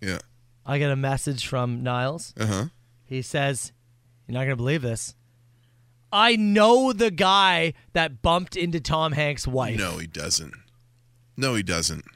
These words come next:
Speaker 2: Gives me his name and said, "I'm a part of an autograph collectors group."
Speaker 1: Okay.
Speaker 2: And he is one of the guys who helps run it. And he has some stuff that he is getting signed for me.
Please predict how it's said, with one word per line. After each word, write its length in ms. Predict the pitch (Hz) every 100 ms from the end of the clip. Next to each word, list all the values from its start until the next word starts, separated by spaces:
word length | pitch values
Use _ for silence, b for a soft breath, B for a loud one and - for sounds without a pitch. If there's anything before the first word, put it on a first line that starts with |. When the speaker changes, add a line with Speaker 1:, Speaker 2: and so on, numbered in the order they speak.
| 131
Speaker 2:
Gives 260 | 170 185
me 100 | 208
his 160 | 240 196
name 400 | 202 190 208 247
and 140 | 180 170
said, 340 | - 175 175 - b b
"I'm 120 | 156
a 60 | 160
part 240 | - 180
of 80 | 180
an 120 | 165 160
autograph 560 | 156 180 160 175 170 -
collectors 600 | 165 160 208 - 196 123
group." 400 | 139 135 226 - -
Speaker 1:
Okay. 1400 | 92 95 101 113 123 143 165 185 196 202 120 107 110 165
Speaker 2:
And 100 | 165
he 280 | 156 190 185
is 260 | 180 175 170
one 240 | 165 170
of 40 | 170
the 60 |
guys 400 | 160 165 165 165
who 100 | 170
helps 300 | 156 160 -
run 280 | 139 180 233
it. 180 | 160 - b b b b b -
And 460 | 160 165 165 170 170
he 260 | - - 196
has 320 | 170 180 196
some 200 | - 185
stuff 560 | 175 - 220 254 233 -
that 180 | 175 165
he 160 | 180
is 100 | 185
getting 300 | 147 185 175
signed 480 | 156 - 175 180 170
for 380 | - 214 294 320
me. 320 | 175 127 180